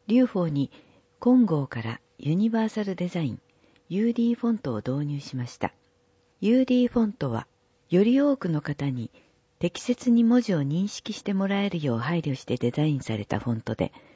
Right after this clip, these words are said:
次のような特徴があります。より読みやすい紙面となるよう、今後はユーディーフォントを中心に紙面を制作していきます。これからも、劉邦をよろしくお願いします。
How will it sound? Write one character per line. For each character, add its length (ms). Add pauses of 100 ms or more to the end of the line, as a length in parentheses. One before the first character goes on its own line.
(360)
次 280
の 120
よ 160
う 40
な 120
特 220
徴 200
が 120
あ 80
り 100
ま 140
す。 140 (1080)
よ 140
り 120
読 160
み 120
や 100
す 140
い 80
紙 160
面 180
と 140
な 140
る 100
よ 260
う、 40 (340)
今 200
後 140
は 200 (340)
ユ 140
ー 40
デ 100
ィ 80
ー 20
フ 100
ォ 60
ン 60
ト 120
を 100
中 280
心 340
に 260
紙 300
面 100
を 60
制 220
作 260
し 60
て 100
い 80
き 140
ま 100
す。 160 (800)
こ 100
れ 120
か 120
ら 100
も、 200 (420)
劉 220
邦 140
を 180
よ 160
ろ 100
し 120
く 100
お 60
願 220
い 60
し 160
ま 140
す。 160